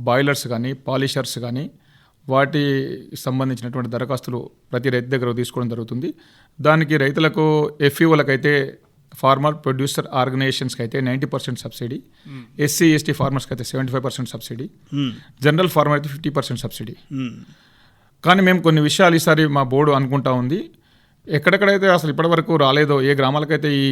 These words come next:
Speaker 1: బాయిలర్స్, పాలిషర్స్ రాలేదో, వాటికి ప్రాధాన్యం ఇవ్వాలనేటువంటి ఈ అప్లికేషన్స్ అన్ని పరిశీలించిన తర్వాత
Speaker 2: మ్మ్.
Speaker 1: వాటి మీద దృష్టి పెట్టాలనేటువంటి ఆలోచన కూడా మా బోర్డుకు ఉంది.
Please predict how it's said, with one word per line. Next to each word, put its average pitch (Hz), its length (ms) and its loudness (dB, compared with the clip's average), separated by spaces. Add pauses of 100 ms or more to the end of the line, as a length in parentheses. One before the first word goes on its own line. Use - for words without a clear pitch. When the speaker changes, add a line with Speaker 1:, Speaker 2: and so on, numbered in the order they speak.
(120)
Speaker 1:
బాయిలర్స్, 135 400 2
పాలిషర్స్ 131 420 -2
రాలేదో, 120 260 -2 (160)
వాటికి 143 360 0
ప్రాధాన్యం 135 480 0
ఇవ్వాలనేటువంటి 127 680 -2 (120)
ఈ 131 180 -2
అప్లికేషన్స్ 131 460 -2
అన్ని 135 160 -2
పరిశీలించిన 123 500 -4
తర్వాత 113 320 -8 (260)
Speaker 2:
మ్మ్. 135 240 -6 (280)
Speaker 1:
వాటి 143 200 4
మీద 147 140 0
దృష్టి 123 240 -6
పెట్టాలనేటువంటి 120 600 -4
ఆలోచన 120 320 -6
కూడా 117 160 -4
మా 117 120 -4
బోర్డుకు 120 320 -6
ఉంది. 123 180 -2